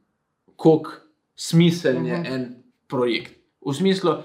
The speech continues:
Speaker 1: če veste, da vam ta projekt vzel dodatni štiri ure na dan, ki jih nimate, verjetno to ni
Speaker 2: Mhm.
Speaker 1: najboljši projekt za zdaj. Oz-, oziroma, če morate imeti, ne vem, morate prodati stvar za tristo evrov, za dva evra
Speaker 2: Mhm.
Speaker 1: na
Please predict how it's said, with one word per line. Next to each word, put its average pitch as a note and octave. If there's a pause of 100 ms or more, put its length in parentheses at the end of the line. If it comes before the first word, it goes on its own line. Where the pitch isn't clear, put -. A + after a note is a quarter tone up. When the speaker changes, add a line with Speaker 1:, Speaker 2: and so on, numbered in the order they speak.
(480)
Speaker 1:
če D3+
veste, F#3
da D#3
vam C#3+
ta E3+
projekt D#3+
vzel C#3
dodatni D3
štiri C#3+
ure C#3+
na B2+
dan, D3
ki A#2+
jih -
nimate, F#3 (840)
verjetno C#3+
to C#3
ni C#3
Speaker 2:
Mhm. D#3+
Speaker 1:
najboljši B2+
projekt A#2
za A2+
zdaj. D#2
Oz-, A#2 (380)
oziroma, D3+
če D3
morate E3+
imeti, D#3
ne C3
vem, C#3 (440)
morate E3+
prodati D3+
stvar E3
za C#3
tristo E3+
evrov, E3
za B2+
dva C3+
evra E3
Speaker 2:
Mhm. F#3
Speaker 1:
na B2+